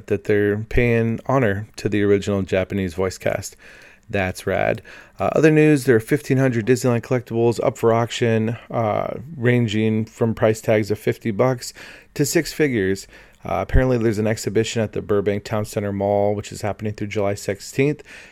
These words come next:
And the next day, over several days, there's gonna be a big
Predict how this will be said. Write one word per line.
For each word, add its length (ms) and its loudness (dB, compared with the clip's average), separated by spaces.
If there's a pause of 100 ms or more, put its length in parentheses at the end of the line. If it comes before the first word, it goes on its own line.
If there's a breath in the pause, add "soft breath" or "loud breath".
And 160 2
the 60 4
next 240 0
day, 340 4
over 400 2
several 300 2
days, 260 4
there's 160 -2
gonna 140 0
be 100 4
a 80 4
big 480 6